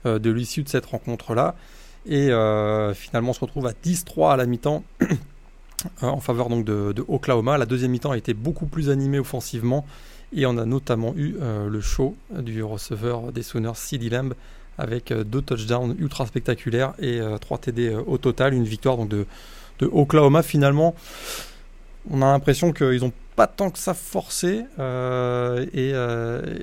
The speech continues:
et c'est peut-être un petit peu ce qui est, euh, dérangeant pour, pour les Longhorns d'ailleurs.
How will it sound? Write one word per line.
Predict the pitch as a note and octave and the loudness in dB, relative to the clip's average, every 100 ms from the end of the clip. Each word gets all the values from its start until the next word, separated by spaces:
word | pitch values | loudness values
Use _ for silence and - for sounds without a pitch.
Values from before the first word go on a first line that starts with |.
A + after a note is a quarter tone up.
| - | -8
et | D3 | -10
c'est | - - | -10 -8
peut-être | - E3 | -4 -2
un | C3 | -2
petit | - C#3 | -4 -4
peu | E3+ | -4
ce | - | -4
qui | - B2+ C#3 | -6 -4 -2
est, | C#3+ | 0
euh, | A#2+ A2 | 0 0
dérangeant | B2 A#2 A2+ C#3+ | 0 0 -2 -4
pour, | C#3 A#2+ G#2+ - | -4 -4 -4 -2
pour | A#2 | -2
les | B2 | 0
Longhorns | A#2 G#2+ G2+ G#2 | -2 -4 -6 -8
d'ailleurs. | - | -10